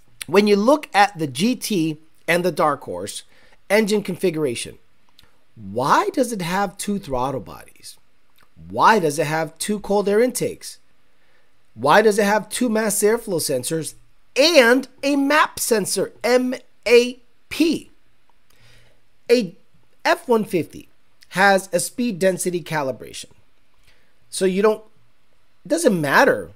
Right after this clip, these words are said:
what cold air is on the throttle body. The fuel control,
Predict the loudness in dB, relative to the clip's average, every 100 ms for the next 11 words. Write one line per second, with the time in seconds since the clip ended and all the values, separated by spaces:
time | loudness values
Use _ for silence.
0 | -20 -8 -6 -6 -2 -2 0 0 0 -2
1 | 2 2 2 -2 -10 0 2 2 0 -4
2 | 2 2 2 -2 -8 -8 -6 -6 -12 -20
3 | -20 -20 -16 -4 -2 -2 -6 -6 -2 -2
4 | -2 -2 -4 -2 -4 -2 0 -2 -4